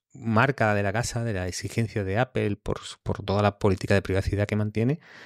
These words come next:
pues es también otro, otro hándicap importante. Cuando antes veíamos el ranking de llama, cuanto más pequeño era el llama dos, peor rendimiento tenía,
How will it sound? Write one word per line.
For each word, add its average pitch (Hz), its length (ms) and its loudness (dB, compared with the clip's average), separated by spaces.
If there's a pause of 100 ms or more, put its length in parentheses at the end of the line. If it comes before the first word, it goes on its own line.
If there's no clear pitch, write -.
(200)
pues - 240 2
es - 140 -2
también 104 500 2 (100)
otro, 104 640 2
otro 110 560 0
hándicap 120 560 2
importante. - 540 -2 (260)
Cuando 95 220 0
antes 117 180 4
veíamos 113 340 4
el 113 100 4
ranking 110 320 0
de 104 80 0
llama, 120 380 2 (120)
cuanto 107 420 4
más 107 420 2
pequeño 131 440 2
era 104 140 0
el 104 100 -2
llama 113 240 4
dos, 127 300 0 (500)
peor 107 220 4
rendimiento 110 420 2
tenía, 123 400 0